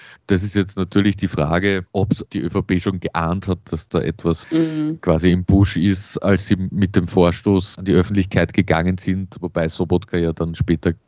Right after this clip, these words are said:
Speaker 1: gemeint hat, er ist ganz falsch verstanden worden, als er
Speaker 2: <laughs>
Speaker 1: glasklar gesagt hat, die Wahrheitspflicht muss man abschaffen. Fairerweise muss man dazu sagen, wenn man vor Ort ist, ist es natürlich so bei Beschuldigten in Ermittlungsverfahren, dass es sehr mühsam ist, wenn die sich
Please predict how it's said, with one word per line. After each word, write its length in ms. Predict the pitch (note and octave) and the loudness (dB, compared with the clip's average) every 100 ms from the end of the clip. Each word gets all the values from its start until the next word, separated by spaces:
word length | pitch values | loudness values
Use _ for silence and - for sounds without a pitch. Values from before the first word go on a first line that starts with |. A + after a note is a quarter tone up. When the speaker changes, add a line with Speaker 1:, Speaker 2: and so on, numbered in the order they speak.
| _ _ _ - | _ _ _ 0
Speaker 1:
gemeint 320 | E2+ D#2+ D#2 | 2 2 0
hat, 140 | D#2+ | 2
er 80 | E2 | 0
ist 120 | D#2 | 2
ganz 340 | D#2+ D#2+ - - | -2 -2 -6 -6
falsch 340 | D#2 D2+ - | -2 -2 -6
verstanden 580 | - F2+ - D#2 D#2+ F2 | -8 -6 -6 -8 -8 -4
worden, 300 | E2+ E2+ E3+ - | 0 2 2 2
als 180 | - | 0
er 60 | E2+ | 0
Speaker 2:
<laughs> 0 | |
Speaker 1:
glasklar 580 | D#2+ D#2+ - - F2 F2 | -4 -4 -6 -2 0 2
gesagt 560 | G2 F#2 - - - G#2 | 0 2 2 0 0 0
hat, 280 | F2 - - - - - | 0 -4 -20 -20 -12 -2
die 80 | E2+ | 2
Wahrheitspflicht 680 | F2 F2 - G2 F#2 - | 2 2 -2 -2 -2 -2
muss 160 | F#2+ F2 | -2 2
man 120 | F#2 | 2
abschaffen. 640 | - E2+ - F2+ F2 E2+ F2+ - - - - F2 | 2 -2 0 0 0 -4 -12 -14 -20 -20 -18 -18
Fairerweise 800 | - F#2+ F2 F#2+ E2 E2 E2+ F#2+ | 0 2 4 2 2 0 -2 -4
muss 200 | F#2 F2+ | -4 -4
man 140 | F#2+ | -4
dazu 260 | F2+ - - | -4 -8 -8
sagen, 280 | F2+ E2 E2+ | -4 -4 -4
wenn 120 | E2 | -8
man 220 | E2+ E2 | -8 -8
vor 240 | - F2 - | -4 -4 0
Ort 320 | D2+ D#2+ - | -2 -2 -6
ist, 300 | D#2+ F2+ - | -6 -6 -4
ist 140 | F#2 | -4
es 100 | E2+ | -4
natürlich 420 | F#2 E2+ F#2 F2 - | -2 2 2 2 0
so 280 | F2+ E2+ - - - - - | 0 0 -2 -16 -20 -12 -2
bei 400 | D#2+ D#2+ D#2+ C2+ - _ | 0 0 -2 -4 -12 _
Beschuldigten 480 | F#2+ G2+ F#2 - F#2 | -2 0 0 -2 -2
in 80 | E2+ | 0
Ermittlungsverfahren, 1080 | F2 F2+ G2 F#2 F2 - F2+ - D2+ D#2 E2 | 0 0 2 0 0 -4 -4 0 0 0 -4
dass 120 | D#2 | -6
es 200 | E2+ - | -10 0
sehr 180 | D#2+ D#2 | 0 2
mühsam 480 | E2 E2+ F2 F#2 | 0 0 2 0
ist, 320 | D#2 F2 - F2 | 0 -4 -4 -2
wenn 180 | D#2+ | -2
die 120 | D2+ E2+ | -2 -2
sich 300 | F2+ D#2 | -2 -6